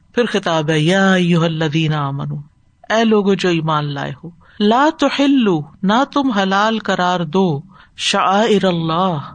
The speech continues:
اللہ کے شاعر کو۔ شاعر کا لفظ جو ہے شعیرہ کی جمع ہے، جو فعیلتن کے وزن پر ہے،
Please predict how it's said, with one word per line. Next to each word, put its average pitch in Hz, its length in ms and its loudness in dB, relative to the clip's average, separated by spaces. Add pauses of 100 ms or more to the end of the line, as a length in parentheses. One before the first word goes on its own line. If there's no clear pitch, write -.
(380)
اللہ 185 400 -2
کے 175 80 0
شاعر 160 460 -2
کو۔ 131 280 -10 (560)
شاعر 233 480 0
کا 294 120 -4
لفظ 254 320 -4
جو 202 140 -2
ہے 190 220 -2 (500)
شعیرہ 226 500 0
کی 277 160 -4
جمع 151 280 -4
ہے، - 340 -14 (240)
جو 196 180 0
فعیلتن 233 720 0
کے 214 140 0
وزن 160 400 -2
پر 147 180 -8
ہے، - 160 -18